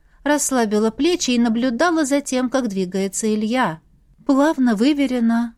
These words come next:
ловко поддерживая Емельянову. Пожалуй, ради такого партнера можно будет и выучить танец другой, чтобы тоже кружить в платье по залу. Пока я думала об этом,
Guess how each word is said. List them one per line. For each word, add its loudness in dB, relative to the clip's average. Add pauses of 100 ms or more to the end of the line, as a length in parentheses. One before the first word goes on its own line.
(100)
ловко 0
поддерживая 0
Емельянову. 0 (420)
Пожалуй, 2
ради -2
такого -2
партнера -2
можно 0
будет -4
и 2
выучить -4
танец -4
другой, -2
чтобы -4
тоже -2
кружить -6
в -20
платье -4
по -8
залу. -6 (540)
Пока -2
я -2
думала 0
об -2
этом, -2